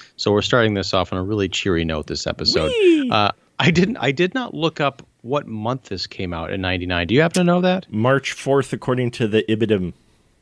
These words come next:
Speaker 1: So this was, this was just before Columbine by a couple of months.
Speaker 2: Yeah.
Speaker 1: Uh, 'cause I, because I'd never heard of this movie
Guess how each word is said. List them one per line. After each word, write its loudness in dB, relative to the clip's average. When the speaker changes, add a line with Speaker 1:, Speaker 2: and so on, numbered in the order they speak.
Speaker 1:
So 0
this 0
was, 0
this 0
was 0
just -2
before -2
Columbine -6
by -2
a -6
couple -2
of -2
months. -4
Speaker 2:
Yeah. 0
Speaker 1:
Uh, 2
'cause 0
I, 2
because -4
I'd -6
never -4
heard -4
of -2
this -4
movie -2